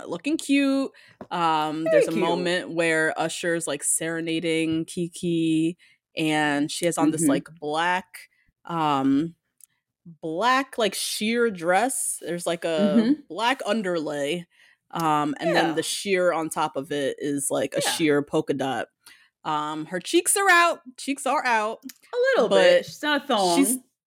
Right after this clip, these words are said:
Speaker 2: It's, like, a little
Speaker 1: It is a
Speaker 2: cheeky,
Speaker 1: thong. It's
Speaker 2: right?
Speaker 1: definitely a thong. <laughs>
Speaker 2: Oh, it is
Speaker 1: It
Speaker 2: a thong. Oh,
Speaker 1: it looks like a
Speaker 2: dear.
Speaker 1: thong to me.
Speaker 2: Okay, I didn't know that.
Speaker 1: <laughs>
Speaker 2: Okay,
Speaker 1: The
Speaker 2: got
Speaker 1: cheeks.
Speaker 2: it. Okay.
Speaker 1: Cheeks fully out.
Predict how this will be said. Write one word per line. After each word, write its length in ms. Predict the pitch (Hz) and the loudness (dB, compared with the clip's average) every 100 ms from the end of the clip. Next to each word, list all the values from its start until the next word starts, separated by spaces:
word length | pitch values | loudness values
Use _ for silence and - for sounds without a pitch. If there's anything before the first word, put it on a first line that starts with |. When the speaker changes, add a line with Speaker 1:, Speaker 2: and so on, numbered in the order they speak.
| - 190 | -20 -16
Speaker 2:
It's, 160 | 185 | -10
like, 120 | 208 | -6
a 40 | 220 | -2
little 120 | 214 | 0
Speaker 1:
It 100 | 190 | 2
is 100 | 190 | 4
a 40 | 285 | 4
Speaker 2:
cheeky, 80 | |
Speaker 1:
thong. 420 | 226 147 143 180 - | 2 -2 -4 -6 -8
It's 100 | 175 | -4
Speaker 2:
right? 80 | 185 | -2
Speaker 1:
definitely 220 | 262 277 | -2 -4
a 40 | - | -8
thong. 340 | 104 87 214 | -10 -12 -4
<laughs> 400 | - 415 - - | -4 -4 -6 -4
Speaker 2:
Oh, 180 | 233 285 | 0 2
it 80 | 277 | 4
is 180 | 403 349 | 2 0
Speaker 1:
It 40 | |
Speaker 2:
a 20 | - | -2
thong. 260 | 185 139 127 - - | -4 -10 -12 -18 -8
Oh, 440 | 269 359 381 330 220 | -2 2 2 0 -4
Speaker 1:
it 60 | |
looks 120 | 180 | -6
like 100 | 240 | -4
a 40 | 269 | -4
Speaker 2:
dear. 120 | 254 | -2
Speaker 1:
thong 180 | 269 285 | -2 -2
to 60 | |
me. 120 | 294 247 | 0 0
Speaker 2:
Okay, 120 | 147 | 0
I 40 | 170 | -2
didn't 280 | 196 202 185 | -2 -4 -4
know 120 | 170 | -8
that. 200 | 147 139 | -8 -8
Speaker 1:
<laughs> 60 | 254 | -8
Speaker 2:
Okay, 260 | 262 190 170 | -8 -12 -8
Speaker 1:
The 40 | |
Speaker 2:
got 40 | |
Speaker 1:
cheeks. 340 | - 302 190 - - | 2 4 2 -4 -6
Speaker 2:
it. 40 | |
Okay. 220 | 269 277 196 | -8 -4 -2
Speaker 1:
Cheeks 260 | 269 - | -2 -4
fully 320 | - 226 226 | -4 0 2
out. 260 | 180 160 | 2 0